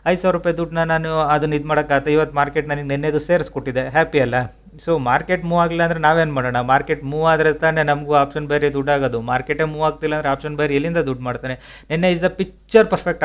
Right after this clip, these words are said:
option seller day. ಇವತ್ತು ಪಿಕ್ಚರ್ per-, ಪರ್ಫೆಕ್ಟ್ ಆಪ್ಷನ್ ಬೈಯರ್ ಡೇ. ಕ್ಲಿಯರ್ ಆಗಿ, ಯಾಕೆಂದ್ರೆ ನೆನ್ನೆ ಆಪ್ಷನ್ ಸೆಲ್ಲರ್ ದುಡ್ಡು ಮಾಡಿದೆ, ಇವತ್ತು ಆಪ್ಷನ್ ಬೈಯರ್ ದುಡ್ಡು ಮಾಡಿದ್ದಾನೆ.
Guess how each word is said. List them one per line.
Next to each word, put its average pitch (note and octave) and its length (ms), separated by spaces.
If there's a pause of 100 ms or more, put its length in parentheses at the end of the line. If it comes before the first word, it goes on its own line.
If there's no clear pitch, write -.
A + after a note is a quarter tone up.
option C#3+ 260
seller B2+ 220
day. F3+ 180 (220)
ಇವತ್ತು D#3+ 220
ಪಿಕ್ಚರ್ F3 360
per-, - 200 (500)
ಪರ್ಫೆಕ್ಟ್ C#3 340
ಆಪ್ಷನ್ C3 320
ಬೈಯರ್ B2 280
ಡೇ. A2+ 160 (880)
ಕ್ಲಿಯರ್ C#3+ 340
ಆಗಿ, A#2 140
ಯಾಕೆಂದ್ರೆ D3+ 240
ನೆನ್ನೆ D3+ 160
ಆಪ್ಷನ್ D3+ 340
ಸೆಲ್ಲರ್ G#3 300
ದುಡ್ಡು G3 180
ಮಾಡಿದೆ, F#3+ 200
ಇವತ್ತು G3 200
ಆಪ್ಷನ್ D3 280
ಬೈಯರ್ D3 240
ದುಡ್ಡು B2 180
ಮಾಡಿದ್ದಾನೆ. A#2 640